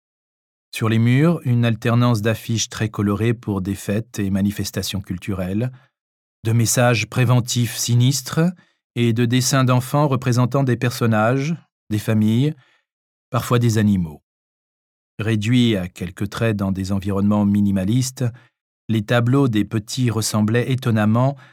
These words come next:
à ceux produits par les plus jeunes du village perdu dans la montagne. Surprenante similitude des centres d'intérêt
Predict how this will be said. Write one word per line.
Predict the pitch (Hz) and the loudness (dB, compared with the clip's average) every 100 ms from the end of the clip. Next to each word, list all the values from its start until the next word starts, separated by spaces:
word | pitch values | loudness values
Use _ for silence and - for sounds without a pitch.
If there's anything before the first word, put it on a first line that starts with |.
| _ _ | _ _
à | 117 | -4
ceux | 113 139 | 0 -2
produits | 127 120 107 127 | -2 -2 -2 -2
par | 127 104 | 0 -2
les | 101 | -2
plus | 101 110 | -4 -4
jeunes | 104 127 | 0 2
du | 113 104 | 2 0
village | 101 110 113 - | 0 2 0 0
perdu | - 104 101 | -4 -2 -2
dans | 98 | 0
la | 95 | 0
montagne. | 95 92 95 92 92 87 82 _ _ _ _ _ _ _ _ | 0 -2 -4 -4 -4 -6 -12 _ _ _ _ _ _ _ _
Surprenante | - - 131 - 135 131 131 127 | -8 -4 -4 -2 2 4 2 0
similitude | - - 123 123 117 - 139 117 | -4 0 2 4 2 0 0 2
des | 113 | 0
centres | 107 - 127 - | 0 0 -2 -2
d'intérêt | 98 98 113 104 131 131 107 | -4 -4 -4 -2 0 -2 -4